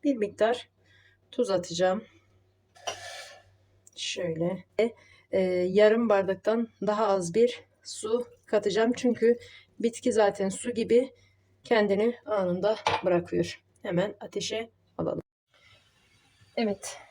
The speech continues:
E, dedim ya arkadaşlar, çok az su katıyorum. Çok az suyla. Hatta bakın katmasak bile olur. Bakın arkadaşlar. Bu kadar az su katmama rağmen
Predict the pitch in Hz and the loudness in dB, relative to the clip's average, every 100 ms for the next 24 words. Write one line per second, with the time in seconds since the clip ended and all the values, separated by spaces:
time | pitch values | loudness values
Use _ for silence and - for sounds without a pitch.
0 | _ 175 196 190 196 196 143 _ _ _ | _ -12 -8 -6 -6 -8 -12 _ _ _
1 | - _ - 233 285 311 240 220 220 226 | -20 _ -2 4 6 6 6 4 4 2
2 | 208 214 202 - 277 254 - 277 - 254 | 2 -2 -2 0 2 2 0 -4 -2 -2
3 | 226 214 226 285 - 285 - 269 262 220 | 0 0 2 4 4 4 2 -2 0 -4
4 | - 220 214 196 226 277 _ - - - | -4 -6 -2 0 0 0 _ -20 -18 -2
5 | 269 285 220 190 220 - _ - - _ | 0 0 0 0 -2 -6 _ -20 -20 _
6 | 220 214 185 - _ _ _ _ - 269 | -6 -4 -8 -14 _ _ _ _ -6 -6
7 | 220 208 226 226 190 233 - - - - | -4 -6 -6 -6 -2 -2 -2 -8 -10 -12
8 | - 190 180 - - 208 196 190 180 - | -8 -8 -8 -14 -10 -8 -8 -10 -12 -12
9 | 180 - - - - - _ _ _ _ | -16 -16 -14 -12 -12 -14 _ _ _ _
10 | _ - - 240 214 - 220 - - 226 | _ -20 -8 -2 0 0 -2 -6 -10 -10
11 | 220 220 208 220 196 190 214 254 | -6 -4 -2 0 0 -2 0 0